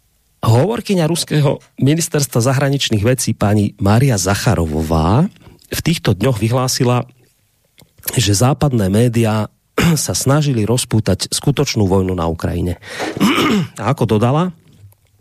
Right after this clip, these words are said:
na poľutovanie mnohých západných masmédií sa vojna opäť raz nezačala. Snažili sa ju premeniť na skutočnosť, ich stránky boli scénami krutých bojov, ale toto všetko nemá nič spoločné s realitou.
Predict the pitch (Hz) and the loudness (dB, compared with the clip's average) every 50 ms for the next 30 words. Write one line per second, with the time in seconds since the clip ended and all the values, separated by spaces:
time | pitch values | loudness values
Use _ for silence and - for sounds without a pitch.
0 | _ _ - - - - - - - - - - - - - - - - - 90 | _ _ -20 -20 -20 -20 -18 -18 -16 -16 -16 -16 -16 -16 -18 -12 -6 -4 -4 0
1 | - 160 196 233 233 - 196 180 170 170 160 135 113 107 113 120 165 165 156 143 | 0 0 0 0 -2 -2 -2 0 0 0 0 0 0 0 0 0 0 0 0 -2
2 | 117 107 113 113 123 120 131 123 113 113 101 95 98 92 95 104 117 131 135 139 | 0 0 0 0 0 0 0 0 0 0 0 0 2 2 2 2 2 2 2 2
3 | 139 123 131 127 135 - - 85 78 113 127 143 135 120 - - - 156 160 - | 2 2 0 0 0 -2 -2 0 0 2 2 2 0 -2 -4 -2 -2 -2 0 0
4 | 180 147 135 135 131 123 120 123 120 117 101 98 92 87 - - - 82 82 82 | -2 -2 0 0 0 0 0 0 0 2 2 0 0 -2 -2 -4 -4 -4 -4 -6
5 | - - - _ _ - - - - - 147 175 185 175 180 151 147 139 - - | -8 -10 -16 _ _ -14 -10 -6 -2 0 2 2 2 2 2 2 2 0 0 2
6 | 135 120 110 107 104 - 113 117 127 143 139 131 127 123 120 - - - - - | 2 2 2 2 0 0 0 2 2 2 2 2 2 0 -2 -4 -6 -6 -4 -4
7 | - - 135 127 - 156 - - - 147 139 143 139 - - - - - - 120 | -2 0 0 0 0 0 0 0 0 2 2 0 0 -4 -6 -8 -6 -2 -2 0
8 | - - - - - 143 151 165 170 160 - 143 123 120 120 104 101 92 - - | 0 -2 -4 -2 -2 -2 0 0 -2 -2 -2 -2 0 0 2 2 0 0 -2 -8
9 | - - - - - - - - - - 151 180 185 180 165 143 131 117 - - | -20 -20 -20 -14 -10 -8 -8 -4 -2 0 2 2 2 2 0 0 0 0 0 0
10 | 117 113 - 107 92 98 95 123 127 139 135 131 127 120 113 - - - - - | -2 0 0 -2 -2 -2 0 2 2 2 2 2 0 0 -2 -6 -12 -20 -20 -20
11 | - - - - 101 113 - 143 139 - 151 - - 135 117 - - 110 107 110 | -20 -10 -4 0 0 2 2 0 0 -2 -2 -2 0 -2 0 0 0 0 2 2
12 | 107 104 98 95 104 143 - - - - - 147 131 135 - - 127 123 123 127 | 2 2 2 2 2 0 0 -2 -4 -2 -2 0 0 0 0 0 0 0 2 0
13 | 123 101 87 - - - - - - - - - | 0 0 -2 -2 -4 -4 -2 -2 0 0 0 -2